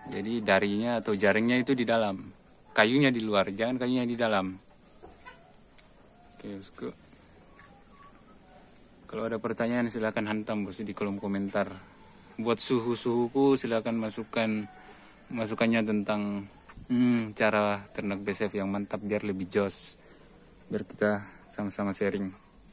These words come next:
Oke, sekian dulu. Saya rasa ini simple, gampang ya. Bahannya cuma itu, paku tindis, karet, kayu, atau bambu. Ada juga yang pakai koran, tapi kalau pakai koran saya kurang srek karena susah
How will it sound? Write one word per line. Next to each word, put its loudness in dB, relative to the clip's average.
Oke, -8
sekian -4
dulu. -6
Saya -2
rasa -2
ini -2
simple, 0
gampang -2
ya. -10
Bahannya -8
cuma -6
itu, -6
paku -4
tindis, -4
karet, 2
kayu, -2
atau -4
bambu. 2
Ada -4
juga 2
yang 0
pakai 0
koran, 2
tapi -4
kalau 2
pakai 2
koran 2
saya -4
kurang -4
srek 0
karena -4
susah 0